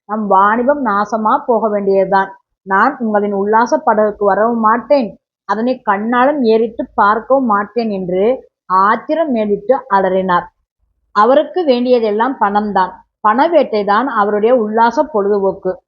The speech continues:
அந்த வேட்டையில்தான் அவர் இரவு பகலாக மூழ்கி திளைத்தார். ஆனால் அதில் இழப்பு ஏற்பட்டு விட்டாலோ கேட்க வேண்டியதே இல்லை. அவர் நிலைமை மரண அவஸ்தைதான். ஒருமுறை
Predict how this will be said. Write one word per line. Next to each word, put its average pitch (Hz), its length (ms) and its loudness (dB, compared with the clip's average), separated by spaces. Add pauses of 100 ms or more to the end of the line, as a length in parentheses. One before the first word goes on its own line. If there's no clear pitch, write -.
(340)
அந்த 233 280 0
வேட்டையில்தான் 226 680 0
அவர் 208 340 0
இரவு 277 380 4
பகலாக 202 580 0
மூழ்கி 254 440 -2
திளைத்தார். 190 560 -2 (360)
ஆனால் 208 460 2
அதில் 214 320 2
இழப்பு 269 440 0
ஏற்பட்டு 226 480 -2
விட்டாலோ 208 600 0
கேட்க 220 400 0
வேண்டியதே 214 440 2
இல்லை. 202 260 -2 (420)
அவர் 196 260 0
நிலைமை 240 380 -2
மரண 214 400 2
அவஸ்தைதான். 196 640 -2 (440)
ஒருமுறை 254 420 4